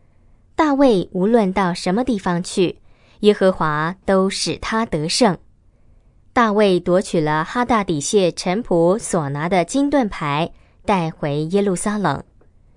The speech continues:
大卫又从属于哈大底谢的提巴和君二城中夺取了大量的铜。后来所罗门用这些铜来制造铜海、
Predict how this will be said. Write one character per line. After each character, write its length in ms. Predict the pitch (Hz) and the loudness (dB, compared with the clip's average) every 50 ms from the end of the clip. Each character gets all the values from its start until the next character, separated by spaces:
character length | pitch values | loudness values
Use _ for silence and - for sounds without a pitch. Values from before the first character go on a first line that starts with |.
| _ _ _ _ _ _ _ _ _ - - | _ _ _ _ _ _ _ _ _ -4 0
大 160 | 302 294 285 | 2 2 4
卫 200 | 277 285 262 254 | 4 4 4 4
又 120 | 262 285 247 | 4 2 2
从 340 | - - 208 165 170 185 220 | 2 0 -2 -2 -2 -2 -2
属 240 | - - 180 151 | -2 -2 -2 0
于 200 | 143 147 160 170 | 0 0 0 0
哈 240 | 185 - - 262 262 | 0 -2 -2 -2 0
大 200 | 262 277 233 202 | 0 0 0 0
底 160 | - 170 143 | -2 -4 -4
谢 220 | 131 - - 208 185 | -4 -2 -2 -2 0
的 200 | 165 165 147 143 | 0 0 -2 -2
提 280 | - - - 180 175 190 | -4 -6 -10 -8 -8 -4
巴 320 | - 254 254 254 254 262 - - _ | 0 2 2 2 2 0 -4 -10 _
和 320 | - - - - 160 160 180 | -16 -8 -4 -2 0 -2 -2
君 460 | - - 269 269 269 277 277 285 - _ _ | -2 0 2 2 2 2 0 -2 -6 _ _
二 180 | - 285 226 180 | -2 0 0 0
城 260 | - - 160 160 180 | -4 -4 -6 -4 -2
中 280 | - 233 233 233 247 - - - _ - - - _ - - | 2 4 4 4 4 0 -4 -12 _ -20 -20 -20 _ -8 0
夺 200 | 185 180 196 220 | 2 4 4 4
取 180 | - - 185 | 2 0 0
了 220 | 147 143 147 143 143 | 0 0 0 -2 -2
大 300 | - - 294 269 240 214 | 0 0 0 0 0 0
量 220 | 202 208 185 175 | 0 0 -2 -2
的 80 | 160 143 | -2 -4
铜。 420 | - - 160 143 143 156 185 - - _ _ _ _ _ _ _ _ _ _ _ _ - | -6 -4 -6 -4 -2 -2 -4 -4 -6 _ _ _ _ _ _ _ _ _ _ _ _ 0
后 180 | - 311 277 226 | 4 4 6 6
来 420 | 196 175 170 160 160 165 185 208 - - - - - | 6 4 2 2 2 2 0 -2 -4 -8 -20 -20 -14
所 240 | - - 214 190 175 | -4 2 4 6 6
罗 180 | 170 185 220 | 6 6 4
门 360 | 247 233 190 170 170 180 202 | 4 4 2 2 2 2 2
用 240 | 220 247 214 196 190 | 4 2 2 2 2
这 160 | - 285 262 | 2 2 2
些 180 | 233 - 247 240 | 2 4 2 2
铜 460 | 233 - - 185 156 147 151 170 208 240 - - - - - - | 2 0 -4 -4 -2 0 0 0 0 0 -2 -8 -20 -20 -12 -4
来 300 | - 175 165 160 170 190 | -2 0 2 2 0 -2
制 200 | 185 - 247 220 | -2 0 0 0
造 240 | 196 - 214 180 170 | 2 2 0 0 0
铜 320 | 170 - - 165 170 214 | -4 -4 -4 -2 -2 -2
海、 380 | 262 - - 196 156 131 - | -4 -4 -2 0 0 -2 -2